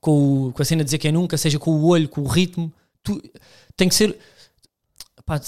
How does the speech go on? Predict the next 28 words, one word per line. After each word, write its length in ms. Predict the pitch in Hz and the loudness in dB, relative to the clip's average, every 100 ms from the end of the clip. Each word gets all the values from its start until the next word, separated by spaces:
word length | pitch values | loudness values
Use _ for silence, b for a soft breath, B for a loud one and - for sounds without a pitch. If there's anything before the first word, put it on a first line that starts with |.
| - - - - - | -8 -10 -12 -18 -10
eu 180 | 151 165 | -2 0
às 120 | 156 | 0
ve-, 160 | 180 - | -2 -8
o 100 | 165 | -8
que, 120 | 165 | -6
o 80 | 147 | 0
que 80 | |
eu 80 | 185 | 2
gosto 220 | 190 190 | 2 2
mais 180 | 190 175 | 2 2
em 80 | 170 | 2
séries 420 | 151 160 175 143 | 2 2 2 2
é, 280 | 143 160 180 _ _ _ _ _ _ _ _ _ | 0 -2 -8 _ _ _ _ _ _ _ _ _
é 120 | 156 | 0
a 60 | 175 | 0
atmosfera 500 | - 170 - 190 180 | 0 -2 2 2 2
que 80 | |
a 20 | 165 | 0
série 200 | 180 160 | 0 0
me 100 | 135 | -2
dá. 200 | 113 101 _ _ _ _ _ _ | -6 -8 _ _ _ _ _ _
Eu 80 | 151 | -2
estou 120 | 190 | 2
a 20 | |
entrar 200 | 196 202 | 2 4
num 80 | 190 | 4
mundo 220 | 196 202 | 2 2
novo. 340 | 147 123 - | -2 -4 -6